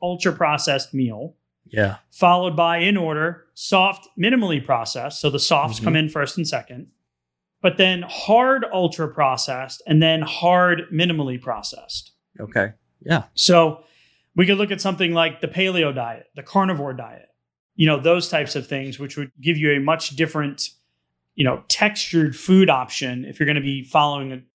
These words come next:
Speaker 1: you know, a certain lifestyle or way of eating.
Speaker 2: Sure.
Speaker 1: So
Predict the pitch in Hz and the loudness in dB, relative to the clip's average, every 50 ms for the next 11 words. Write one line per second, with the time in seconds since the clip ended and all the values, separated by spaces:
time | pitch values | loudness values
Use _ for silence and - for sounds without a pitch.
0 | _ _ _ _ _ - 143 131 123 120 - - - 151 143 135 135 135 135 - | _ _ _ _ _ -2 -2 0 -2 -2 -2 -4 -4 -4 -4 -6 -8 -10 -12 -16
1 | - _ _ _ _ _ _ _ 156 156 160 156 - - 160 135 135 135 131 123 | -18 _ _ _ _ _ _ _ 0 0 0 0 -2 -4 -4 -2 -2 -4 -4 -6
2 | 120 120 - _ _ _ _ 135 151 160 143 127 143 175 175 135 110 104 - - | -8 -12 -14 _ _ _ _ 0 0 0 0 0 0 0 -2 -2 -4 -8 -12 -16
3 | _ _ _ _ _ _ _ _ - - - 127 131 135 120 104 180 175 170 165 | _ _ _ _ _ _ _ _ -8 -2 0 2 2 2 2 2 4 4 4 4
4 | 156 151 - | 0 -2 -6